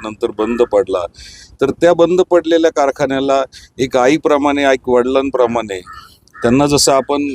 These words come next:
उपचार करतो त्याच्यावरती, त्यांना मदत करत नाही, कारण मदत आपण आईवडिलांना कधीच करू शकत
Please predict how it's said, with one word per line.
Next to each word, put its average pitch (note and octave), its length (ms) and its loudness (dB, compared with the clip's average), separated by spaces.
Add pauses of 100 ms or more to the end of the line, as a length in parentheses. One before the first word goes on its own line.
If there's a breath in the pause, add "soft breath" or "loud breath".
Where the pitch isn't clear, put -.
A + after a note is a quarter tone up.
(100)
उपचार C3+ 440 0
करतो A#2+ 260 -2
त्याच्यावरती, G2+ 720 -4
त्यांना A2+ 420 -2 (300 loud breath)
मदत C3+ 380 2
करत A2+ 280 0
नाही, F2+ 160 -8
कारण B2 260 0
मदत B2+ 400 -2
आपण C#3 340 -2
आईवडिलांना C3 680 2
कधीच B2+ 220 -6
करू G2 200 -4
शकत - 300 -10